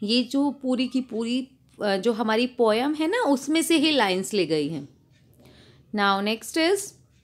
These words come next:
read the stanza given below and answer the questions। आपके पास एक स्टैंजा है, इसको आपने रीड करना है, फिर इसके आंसर्स देने हैं। There's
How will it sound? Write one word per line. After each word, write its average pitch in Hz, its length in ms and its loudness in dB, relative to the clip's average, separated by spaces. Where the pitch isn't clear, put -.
read 277 320 6
the 453 300 2
stanza 247 500 2
given 311 320 0
below 269 380 2
and 254 180 2
answer 226 420 0
the 349 200 4
questions। 269 460 2
आपके 214 320 0
पास 277 240 0
एक 349 120 -4
स्टैंजा 233 520 2
है, 359 360 0
इसको 285 320 2
आपने 254 340 4
रीड 214 240 -2
करना 277 320 -2
है, 370 80 0
फिर 359 140 2
इसके 277 320 0
आंसर्स 220 500 2
देने 175 320 -4
हैं। 294 280 -4
There's 320 460 2